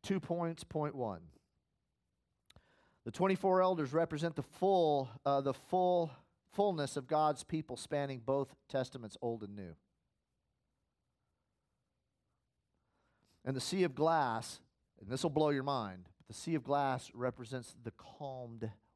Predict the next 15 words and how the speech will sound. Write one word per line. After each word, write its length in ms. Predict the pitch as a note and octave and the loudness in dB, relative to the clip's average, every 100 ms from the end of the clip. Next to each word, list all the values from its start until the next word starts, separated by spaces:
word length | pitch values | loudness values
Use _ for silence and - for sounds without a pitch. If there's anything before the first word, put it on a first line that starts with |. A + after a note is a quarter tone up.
| _ | _
waters 440 | G#2+ G#2+ G#2 G2 F#2 | -8 -6 -6 -8 -14
of 120 | - | -16
chaos, 720 | A2 G2 C2 G1+ - - - _ _ _ _ _ _ _ _ _ _ _ _ - | -12 -10 -12 -16 -18 -20 -20 _ _ _ _ _ _ _ _ _ _ _ _ -18
which 160 | G2+ G2 | -16 -14
is 100 | F2+ | -8
God's 380 | G#2+ G#2+ F#2+ | -2 -2 -2
victory 420 | F2+ G2+ - F#2+ F2+ | -10 -16 -12 -12 -10
over 220 | F2 E2 | -12 -16
evil. 320 | G2+ D#2 C#2+ _ _ _ _ _ _ _ _ _ _ _ _ _ _ _ _ _ _ _ _ _ _ | -18 -18 -20 _ _ _ _ _ _ _ _ _ _ _ _ _ _ _ _ _ _ _ _ _ _
And 100 | F#2+ | -16
we'll 100 | E2+ | -14
talk 220 | D#2+ F2 F2 | -10 -12 -10
about 220 | F2+ E2+ | -12 -8
that 220 | G2+ F2 | -8 -8
later. 260 | G2 D2+ | -12 -14